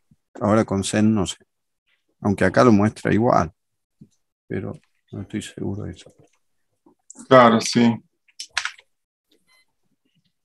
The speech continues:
Speaker 2: Bueno, ahí creo que, este,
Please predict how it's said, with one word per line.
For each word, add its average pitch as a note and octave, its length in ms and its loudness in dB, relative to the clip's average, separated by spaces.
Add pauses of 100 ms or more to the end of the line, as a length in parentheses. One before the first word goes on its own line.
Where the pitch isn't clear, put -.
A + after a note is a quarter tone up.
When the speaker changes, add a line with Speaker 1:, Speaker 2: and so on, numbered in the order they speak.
(680)
Speaker 2:
Bueno, C3 180 4
ahí D3+ 140 6
creo C#3+ 160 6
que, A#2 360 4 (340)
este, G#2+ 960 -4